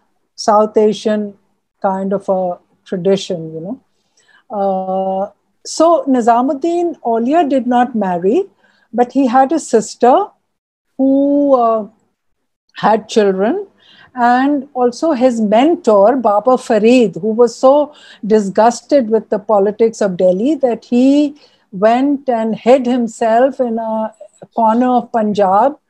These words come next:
which is now called Pak Patan, and he is, uh, buried there.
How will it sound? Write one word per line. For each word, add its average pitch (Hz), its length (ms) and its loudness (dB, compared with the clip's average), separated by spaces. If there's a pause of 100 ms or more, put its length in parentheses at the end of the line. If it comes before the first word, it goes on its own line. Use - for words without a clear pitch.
(300)
which 214 180 0
is 226 120 4
now 226 640 2
called 208 440 2
Pak 214 280 -2
Patan, 214 520 -2
and 262 200 0
he 254 260 0
is, 240 280 -4
uh, 208 320 0
buried 202 460 2
there. 156 180 -4